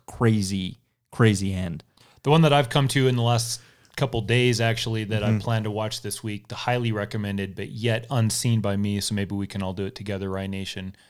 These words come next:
Speaker 2: is The Outpost. It's a war film. Uh, Eastwood's son's in that with Scott Eastwood. Is that his
Speaker 1: Mm-hmm,
Speaker 2: name?
Speaker 1: mm-hmm.
Speaker 2: Um, nobody else recognizable, but a war film that looks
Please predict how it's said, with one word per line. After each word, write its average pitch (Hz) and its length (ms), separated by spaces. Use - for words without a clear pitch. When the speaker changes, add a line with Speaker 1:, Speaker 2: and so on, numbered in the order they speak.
Speaker 2:
is 95 160
The 92 180
Outpost. - 540
It's - 100
a 104 40
war 90 220
film. 98 360
Uh, 92 340
Eastwood's 107 400
son's 98 240
in 92 80
that 95 160
with 98 100
Scott 95 320
Eastwood. 104 320
Is 101 60
that 107 160
his 123 100
Speaker 1:
Mm-hmm, 117 60
Speaker 2:
name? 113 120
Speaker 1:
mm-hmm. - 40
Speaker 2:
Um, 95 320
nobody 113 320
else 104 200
recognizable, 92 640
but 92 160
a 92 40
war 90 240
film 90 260
that 90 120
looks 92 320